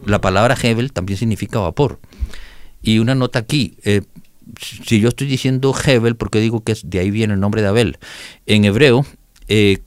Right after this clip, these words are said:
cuando hay algunas pausas importantes, la primera vocal cambia.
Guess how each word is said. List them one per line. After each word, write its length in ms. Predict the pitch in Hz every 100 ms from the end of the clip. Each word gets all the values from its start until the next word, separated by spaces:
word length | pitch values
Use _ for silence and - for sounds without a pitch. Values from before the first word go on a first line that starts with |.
| _
cuando 320 | 107 104 95
hay 240 | 107 123 135 - -
algunas 340 | 101 101 120
pausas 500 | - 131 127 120 123 -
importantes, 960 | 117 113 127 - 113 90 - 98 - _ - - - - - _
la 400 | - 98 101 98
primera 360 | - 92 104 120
vocal 300 | 113 117 110
cambia. 440 | 143 113 76 -